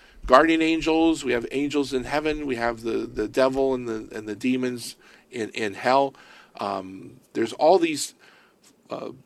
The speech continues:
beings and, and existences that are under God's purview. He created all life, all existence. He sustains them. But what he's cautioning us is that when you become a child of God, especially through baptism,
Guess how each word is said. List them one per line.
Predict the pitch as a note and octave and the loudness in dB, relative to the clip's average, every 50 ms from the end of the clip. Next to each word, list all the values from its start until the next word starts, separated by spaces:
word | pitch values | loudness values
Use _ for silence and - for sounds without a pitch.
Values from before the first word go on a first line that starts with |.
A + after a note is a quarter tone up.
| - C3 | -14 -8
beings | C3+ E3+ G3+ G#3 G3 G3 F#3+ F#3+ F3 - | -6 -4 0 2 2 2 2 2 -2 -4
and, | - C#3 C#3 C3+ C3 C3 C3 - | -2 -2 -2 0 -2 -2 -4 -4
and | - B2 A#2+ A#2 | -4 -4 -4 -4
existences | A#2+ A#2+ A#2 A2+ F3 F#3+ F3 - - D#3 C#3+ C#3 - D#3 C#3+ B2+ B2+ | -4 -6 2 6 6 6 6 4 0 -4 -4 -2 0 0 0 0 2
that | - B2+ B2 | 2 2 4
are | A#2+ A#2 - - | 4 2 2 2
under | C#3+ D#3+ F3 E3 D#3+ C3+ | 0 0 2 2 2 0
God's | A2+ G2+ B2 B2 B2+ B2 A#2+ A#2 - | 0 0 0 2 2 2 0 -2 -6
purview. | - - - C3 C#3 B2+ - G#2+ G2+ G#2 G#2+ | -4 0 2 4 4 2 0 -4 -10 -10 -8
He | G#2+ A#2+ B2+ B2 | -6 -6 -6 -6
created | - - B2+ A#2+ A#2+ C3 C#3+ D#3 D3+ C#3+ C3+ A2+ A2+ B2+ - - | -6 -8 -6 -2 0 2 4 4 4 4 4 2 2 0 -6 -6
all | - B2 A#2+ B2 B2+ A#2+ | -2 0 2 4 4 2
life, | A2+ A2 G2+ G#2+ A2 A#2 A2 - - - | 2 0 -2 -4 -4 -6 -10 -10 -6 -4
all | A#2+ B2 A#2+ | -2 -2 -2
existence. | A#2 G#2+ - - A2+ - - - - A#2+ A2+ A2+ - _ - - - - _ | -4 -4 -4 -4 -4 -4 -4 -4 -6 -6 -6 -8 -14 _ -20 -20 -20 -20 _
He | _ - C3 | _ -4 -4
sustains | B2 - B2+ A#2 - - - C#3 C#3 F3 G#3 G3+ E3 B2 - | -2 -2 -2 -2 -2 0 2 4 4 4 2 0 -2 -6 -6
them. | G2+ - - - B3+ - - _ - - - - - - - - - _ _ - | -6 -4 -4 -6 -8 -12 -16 _ -20 -20 -20 -20 -20 -20 -20 -20 -20 _ _ 2
But | C3 B2+ B2 - | 4 4 4 4
what | C3 B2 B2 | 2 0 0
he's | B2+ A#2+ A2+ A2+ - - _ _ _ | 0 -2 -4 -8 -12 -14 _ _ _
cautioning | - C#3+ D#3 F#3+ A3 - - D3+ B2+ A2 | 0 2 4 4 4 2 -2 -4 -4 -2
us | G#2 G2+ A2 A2 - | -2 -4 -4 -2 0
is | A2+ A#2 A2+ - | 0 -2 0 2
that | C3 A#2+ A#2 A#2 - _ - - - _ - | 2 2 2 2 -2 _ -20 -20 -20 _ -2
when | C#3 D#3+ G3 G3+ | 0 0 2 2
you | F#3+ | 2
become | D#3+ D#3+ D#3 D3+ C3+ | 0 0 0 0 -2
a | B2 A2+ | -2 0
child | - - B2 A#2 A2+ | 2 2 4 4 2
of | G#2 G2+ | 2 0
God, | - A2+ G#2+ A2 G#2+ A2 - | -2 0 0 0 -2 -4 -8
especially | - - - - - B2+ B2 - - B2+ | -12 -12 -6 -2 -2 -2 -2 -2 -6 -10
through | A2+ - - A2+ G#2 | -8 -6 -4 -4 -4
baptism, | - G#2 F#2+ - - - - G#2 G2+ G2+ B2+ C#3+ D#3 | -4 -4 -6 -6 -6 -4 -2 -2 -2 0 -2 -4 -4